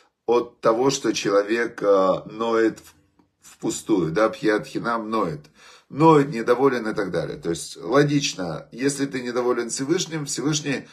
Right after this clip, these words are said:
он не будет тебе доказывать, что он тебе делает добро. Он тебе скажет: "Ну, слушай, не хочешь, значит, видеть хорошее, значит, не будет тебе хорошего". Это мы с этого начали.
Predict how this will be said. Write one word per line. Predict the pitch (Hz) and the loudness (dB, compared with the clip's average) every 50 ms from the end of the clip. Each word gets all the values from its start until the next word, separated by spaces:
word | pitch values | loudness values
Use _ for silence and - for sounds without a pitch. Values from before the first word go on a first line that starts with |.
| - _ _ | -20 _ _
он | - 117 123 127 | -6 -4 -4 -2
не | 131 | 0
будет | 139 151 139 135 - | 2 4 4 4 4
тебе | 117 113 104 | 2 0 2
доказывать, | 98 104 95 - 110 101 90 87 92 90 82 | 2 0 2 2 2 2 2 0 -2 -2 -2
что | - - 90 | -4 -6 -6
он | 82 | -6
тебе | 82 90 85 | -6 -4 -4
делает | 95 92 92 92 90 92 90 | -2 -2 0 0 0 -2 -2
добро. | - - 85 - 82 80 76 | -2 -4 -4 -4 -6 -6 -6
Он | 69 78 - | -6 -6 -6
тебе | - 85 90 | -6 -6 -6
скажет: | 80 - 156 147 117 110 107 - - | -4 -2 -2 -2 -2 -2 -4 -6 -8
"Ну, | 65 - - - - - - - | -10 -12 -12 -12 -14 -18 -14 -14
слушай, | - - 147 120 - - 78 - - - - - - - - - _ _ _ _ | -8 -4 -4 -4 -2 -4 -6 -8 -10 -12 -18 -20 -20 -20 -20 -20 _ _ _ _
не | - 123 | -2 -2
хочешь, | 139 143 180 190 190 156 151 135 - - - - - | 0 2 2 2 2 2 0 0 0 -2 -4 -6 -8
значит, | - 90 - 110 110 107 - 104 95 - - 80 78 - - _ _ _ _ _ _ _ | -10 -8 -4 -2 -2 -2 -2 -4 -8 -10 -14 -18 -18 -18 -20 _ _ _ _ _ _ _
видеть | 107 117 139 151 156 147 143 135 | -12 2 4 4 6 6 6 4
хорошее, | - - 123 123 127 120 104 - - 76 71 69 67 - - - - _ _ _ _ _ | 4 4 4 4 4 2 2 0 -2 -4 -4 -4 -6 -12 -16 -20 -20 _ _ _ _ _
значит, | - 110 131 143 147 147 139 - | -4 -2 0 0 0 0 -2 -4
не | 127 135 | -6 -4
будет | 123 131 123 113 104 90 | -4 -2 0 0 0 0
тебе | 92 90 | -2 -4
хорошего". | 85 90 87 85 80 - - - - - - _ _ _ _ _ _ _ | -4 -4 -6 -4 -6 -8 -8 -10 -14 -16 -18 _ _ _ _ _ _ _
Это | - 120 123 147 139 | -2 0 2 2 0
мы | 127 127 123 110 - | 0 0 -6 -6 -8
с | - - - - 120 | -10 -8 -6 -4 -4
этого | 113 - 113 110 110 | -2 0 0 0 0
начали. | 101 98 85 - - - 85 - 80 - - | 0 -4 -6 -6 -8 -10 -10 -14 -16 -18 -20